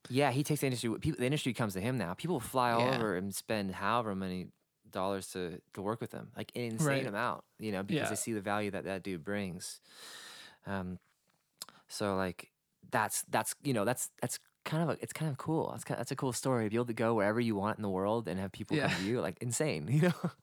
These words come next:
Speaker 2: Yeah.
Speaker 3: Yeah, it's, he's,
Speaker 1: Um,
Speaker 3: there's very few people who are just like, "I'm magic and follow the magic if you want to. Otherwise, that's fine. I'll just keep my magic here."
Speaker 1: Right, right, right. So he, one thi-, uh, other thing he said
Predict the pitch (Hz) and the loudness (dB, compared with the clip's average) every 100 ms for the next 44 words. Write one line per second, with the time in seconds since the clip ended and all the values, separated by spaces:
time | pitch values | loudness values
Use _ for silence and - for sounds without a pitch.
0 | - _ - 110 101 - - 160 - - | -20 _ -2 0 2 2 2 2 0 -2
1 | - 160 180 170 151 175 160 165 190 165 | 0 4 4 4 4 2 4 2 4 2
2 | - 147 - 147 143 135 135 - - 139 | 2 0 0 0 2 4 4 0 -2 -2
3 | - 127 - - 143 139 196 156 143 156 | 0 0 -2 -4 2 4 4 4 4 2
4 | 160 156 - 156 143 - 135 165 190 214 | 0 0 -4 -2 0 4 4 4 4 2
5 | 185 175 180 190 214 226 - 165 165 147 | 2 0 2 2 4 2 2 2 4 4
6 | 165 160 160 147 - 151 147 139 139 135 | 4 4 4 0 2 2 4 4 0 -2
7 | - - 131 135 131 147 - 160 127 107 | -2 0 2 4 4 2 0 2 2 0
8 | 110 113 120 120 117 117 117 110 90 - | 0 2 4 4 4 2 2 2 -2 -4
9 | - 123 - - - - 151 143 160 180 | 0 0 -2 -12 -8 -2 0 2 2 2
10 | 180 139 - 123 117 127 117 123 - 120 | 2 2 2 -2 0 -2 0 -2 0 0
11 | 117 104 | 2 0